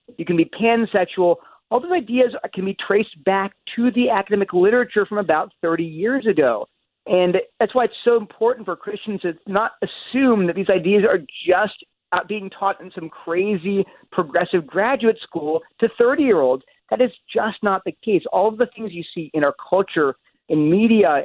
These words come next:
in music, in entertainment, in sports, in government,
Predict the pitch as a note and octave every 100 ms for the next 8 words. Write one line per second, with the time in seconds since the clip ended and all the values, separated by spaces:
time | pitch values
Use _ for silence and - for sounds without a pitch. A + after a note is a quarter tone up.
0 | - D#3 D3+ F3 A3 A#3+ F3+ E3+ - D3+
1 | C#3+ C#3+ - A3+ G#3+ F3+ D3+ - - _
2 | A3+ G#3+ G3 E3 E3 G#3 G#3 G3+ D3